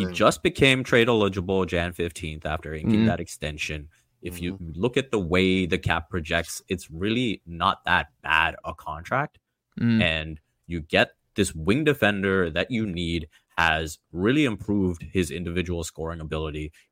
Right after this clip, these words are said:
Speaker 2: can clearly be a third guy behind Fox and Sabonis,
Speaker 3: Mm.
Speaker 2: um, and can probably settle in nicely in that three four spot next to Keegan Murray. And I think,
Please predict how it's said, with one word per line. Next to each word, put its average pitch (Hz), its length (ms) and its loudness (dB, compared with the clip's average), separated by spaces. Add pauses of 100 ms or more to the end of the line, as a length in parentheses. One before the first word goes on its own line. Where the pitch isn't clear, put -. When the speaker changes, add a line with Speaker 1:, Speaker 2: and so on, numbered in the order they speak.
(140)
Speaker 2:
can 82 240 -6
clearly 131 420 2
be 90 160 0
a 85 100 2 (160)
third 104 280 2
guy 85 260 2
behind 85 600 -4
Fox 80 400 -4
and 82 100 -12
Sabonis, 71 640 -10 (380)
Speaker 3:
Mm. - 40 -4 (220)
Speaker 2:
um, 71 180 -14 (140)
and 76 280 -10
can 82 140 -8
probably 120 640 2 (300)
settle 104 500 4
in 101 240 0
nicely 92 600 2 (280)
in 92 260 -4
that 87 220 4
three 90 220 -2
four 87 300 0
spot 85 400 0
next 80 260 -8
to 87 140 -2
Keegan 82 320 -4
Murray. 73 420 -6 (320)
And 80 340 -12 (160)
I 85 80 -4
think, - 340 -8